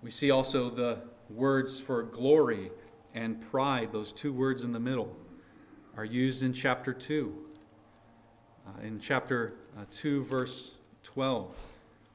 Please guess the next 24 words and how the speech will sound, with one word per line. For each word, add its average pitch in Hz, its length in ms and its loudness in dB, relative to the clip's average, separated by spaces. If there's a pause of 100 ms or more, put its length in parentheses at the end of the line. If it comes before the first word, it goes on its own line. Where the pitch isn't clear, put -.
(300)
"The 110 60 -10
Lord 120 320 4
of 165 140 2
hosts 135 480 2
has 123 180 -4
a 120 60 -6
day 113 400 0 (760)
against 123 460 -4 (120)
all 151 640 0 (200)
that 101 160 -8
is 104 160 -12
proud 139 720 -2 (840)
and 113 280 -4
lofty." 107 440 -6 (1700)
So 107 520 -8
again, 120 380 0
all 135 320 4
these 185 200 -4
people 156 380 -2
who 127 120 -2
are 120 120 2
trying 131 300 0
to 127 80 -4
be 123 180 -2